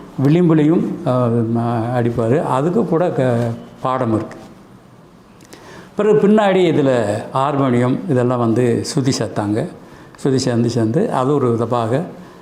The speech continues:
அஹ், ஒரு வந்து இந்த வடிவத்தை வேறு விதமா மாத்தி கொண்டு வந்தாங்க. அது என்ன அப்படின்னா, இந்த வில்லுப்பாட்டுல வடிவம் இந்த புதுசு புதுசாக நவீனம் மாறி மேல வர, வர, வர, வர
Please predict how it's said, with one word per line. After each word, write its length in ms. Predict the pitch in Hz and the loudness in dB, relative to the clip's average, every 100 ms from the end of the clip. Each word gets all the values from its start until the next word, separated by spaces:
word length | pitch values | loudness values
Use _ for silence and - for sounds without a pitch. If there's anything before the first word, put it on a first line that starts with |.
| - - | -10 -4
அஹ், 320 | 135 127 127 | -2 0 0
ஒரு 500 | 123 123 123 120 127 131 - - - | 0 0 2 0 -2 -6 -14 -20 -10
வந்து 300 | - 123 127 | -4 -2 0
இந்த 120 | 127 113 | 0 0
வடிவத்தை 440 | 123 156 156 123 | 0 0 0 0
வேறு 200 | 127 123 | 0 0
விதமா 280 | 127 131 123 | 0 0 -2
மாத்தி 500 | 113 120 147 139 113 | 0 0 0 -2 -2
கொண்டு 200 | 113 113 | 0 0
வந்தாங்க. 400 | 107 104 98 113 - - - - - - - | -2 -4 -4 -8 -10 -20 -20 -20 -20 -20 -12
அது 200 | 131 123 | -8 -2
என்ன 280 | 135 185 226 | 2 4 4
அப்படின்னா, 720 | 190 175 170 208 185 180 226 - 339 180 | 4 2 4 2 2 2 0 -2 -4 -2
இந்த 160 | 135 | 0
வில்லுப்பாட்டுல 840 | 123 143 233 185 202 175 160 196 127 | 2 2 2 2 0 0 2 2 2
வடிவம் 520 | 139 160 208 190 175 | 0 2 2 4 4
இந்த 160 | 160 156 | 4 2
புதுசு 480 | 151 175 190 185 | 0 0 4 2
புதுசாக 360 | 170 175 202 185 | 2 0 0 0
நவீனம் 540 | 143 143 170 185 170 | 2 2 2 4 4
மாறி 320 | 143 147 170 160 | 2 2 2 2
மேல 360 | 135 156 165 | 2 2 0
வர, 240 | 123 131 147 | 0 0 0
வர, 220 | 143 147 | 0 2
வர, 200 | 147 151 | 0 0
வர 300 | 165 226 | 0 0